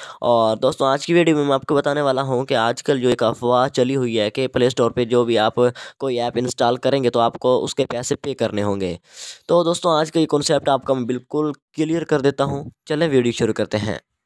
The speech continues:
कुछ दोस्तों की पोस्टें और आवारागर्दी देखकर सोचा कि उनको तसल्ली दी जाए कि आपकी आवारागर्दियाँ तादा मर्ग जारी रहेंगी। Google कौन से बाग की मूली है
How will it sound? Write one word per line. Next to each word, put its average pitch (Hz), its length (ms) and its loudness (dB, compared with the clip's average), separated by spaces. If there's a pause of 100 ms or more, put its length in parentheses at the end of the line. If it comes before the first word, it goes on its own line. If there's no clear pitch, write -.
(720)
कुछ 220 220 2
दोस्तों 175 340 0
की 175 100 -6
पोस्टें 160 380 0
और 165 120 2
आवारागर्दी 156 520 0
देखकर 151 300 0
सोचा 139 320 0
कि 131 200 2
उनको 165 520 0
तसल्ली 151 380 0
दी 151 140 0
जाए 123 200 2
कि 147 140 0
आपकी 139 240 0
आवारागर्दियाँ 131 540 0
तादा 123 280 2
मर्ग 127 300 -2
जारी 127 240 0
रहेंगी। 101 540 -6 (680)
Google 156 360 2
कौन 165 200 2
से 165 140 -4
बाग 156 240 2
की 170 80 4
मूली 156 280 4
है 147 180 2